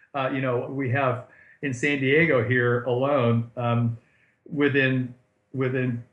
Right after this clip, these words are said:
two hours, uh, any, in any direction. I mean, I could, I could surf in the morning, be skiing in the afternoon,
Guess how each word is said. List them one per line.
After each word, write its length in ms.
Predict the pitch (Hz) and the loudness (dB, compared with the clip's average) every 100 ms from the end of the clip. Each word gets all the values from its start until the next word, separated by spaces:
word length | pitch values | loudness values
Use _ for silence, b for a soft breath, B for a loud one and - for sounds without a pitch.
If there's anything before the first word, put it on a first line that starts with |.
| - | -6
two 240 | - 151 | 0 2
hours, 680 | 131 131 139 117 110 113 - - | 4 4 4 2 0 -4 -16 -20
uh, 60 | - - _ _ - | -20 -20 _ _ -4
any, 220 | 131 147 | -2 0
in 120 | 120 | -2
any 180 | 135 143 | 0 -2
direction. 580 | 127 120 127 139 - 113 | 0 2 2 2 -2 -2
I 60 | 113 | 0
mean, 160 | 120 | 0
I 100 | 131 | 0
could, 220 | 131 117 | -2 -2
I 80 | 139 | -2
could 180 | 135 113 | -2 -4
surf 300 | - 151 - | -4 -4 -2
in 80 | 123 | -2
the 60 | |
morning, 520 | 117 131 139 117 110 113 B B 120 | 0 0 2 2 0 -4 B B -4
be 160 | 127 | -2
skiing 500 | - - 147 151 139 | -4 -6 -2 0 0
in 100 | 123 | 0
the 120 | 120 | 2
afternoon, 840 | 120 123 117 117 123 139 113 110 | 2 2 0 0 2 2 2 0